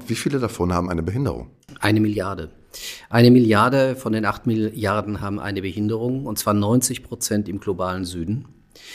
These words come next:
Speaker 2: Wenn wir es auf Deutschland runterbrechen, weil wir oftmals nur die schwerbehinderten Menschen zählen,
Speaker 1: Mhm.
Speaker 2: ähm, wir haben in Deutschland ungefähr dreizehn Komma fünf Millionen Menschen mit Beeinträchtigungen. Jetzt sage ich bewusst Beeinträchtigungen, weil ich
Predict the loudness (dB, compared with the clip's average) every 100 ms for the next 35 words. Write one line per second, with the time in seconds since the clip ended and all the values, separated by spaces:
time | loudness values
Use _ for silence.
0 | -18 -10 4 8 8 6 4 4 4 4
1 | 0 2 0 0 0 0 4 4 4 4
2 | 2 2 0 -2 2 2 2 0 -2 0
3 | 2 4 6 4 2 -2 -8 -8 -8 -6
4 | -6 -4 -6 -6 -8 -8 -6 -6 -4 -2
5 | 2 4 4 2 0 -2 -6 -8 -4 0
6 | 2 2 2 0 -2 -2 -4 0 2 2
7 | 2 0 -2 -4 -4 -6 -10 -8 -6 -6
8 | -8 -12 -14 -10 -8 -6 -4 -2 -2 -2
9 | -2 -2 0 0 0 -6 -8 -6 -4 -2
10 | 0 0 -2 -6